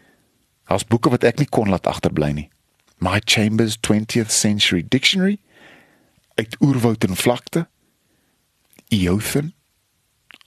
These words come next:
Hans die Skipper, Balash of the God en nog ander. Ek moes hulle saambring want hulle behoort ook tot my nuwe wêreld.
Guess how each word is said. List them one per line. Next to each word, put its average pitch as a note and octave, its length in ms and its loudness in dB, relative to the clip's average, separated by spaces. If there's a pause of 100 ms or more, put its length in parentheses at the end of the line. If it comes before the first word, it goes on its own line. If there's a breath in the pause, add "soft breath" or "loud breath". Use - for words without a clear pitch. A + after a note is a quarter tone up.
(160)
Hans G#2+ 400 -2
die G2+ 100 -2
Skipper, - 500 -2 (1000 soft breath)
Balash A#2 520 2
of F#2 140 0
the F2 160 0
God A2+ 460 0 (1000 soft breath)
en - 140 -8
nog C#2+ 260 -6
ander. B1+ 320 -4 (1900 loud breath)
Ek - 160 -8
moes D#2 220 -2
hulle - 160 -2
saambring F2 420 -2
want D#2 140 -8
hulle E2 140 -2
behoort E2+ 420 -2
ook G2 80 -6
tot - 200 -6
my D#2+ 80 -2
nuwe D2+ 220 -6
wêreld. D2+ 500 -8